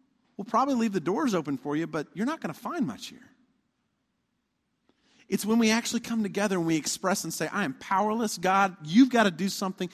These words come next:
This community's gotta walk with me." It's in that moment when we express our need that all of a sudden revival can break loose, that all of a sudden God can do things that he can't do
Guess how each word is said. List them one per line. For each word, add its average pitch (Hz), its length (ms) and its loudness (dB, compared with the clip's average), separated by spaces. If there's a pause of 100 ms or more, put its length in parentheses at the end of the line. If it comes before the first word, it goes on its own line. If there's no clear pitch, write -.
(180)
This 208 120 0
community's 254 540 6
gotta 226 220 2
walk 202 320 2
with 196 120 4
me." 180 100 -2
It's 196 260 -6
in 277 240 2
that 262 180 2
moment 214 320 4
when 190 100 -4
we 196 60 0
express 226 560 -2
our 202 220 0
need 190 260 -2
that 240 320 2
all 196 120 8
of 247 40 2
a 240 60 4
sudden 214 320 2
revival 185 440 4
can 226 180 0
break 214 260 -2
loose, 220 220 0
that 196 100 0
all 190 80 4
of 214 80 2
a - 20 0
sudden 202 320 0
God 208 300 6 (180)
can 175 120 2
do 202 180 2
things 190 220 -2
that 160 100 -2
he 147 40 0
can't 190 420 -8
do 170 340 2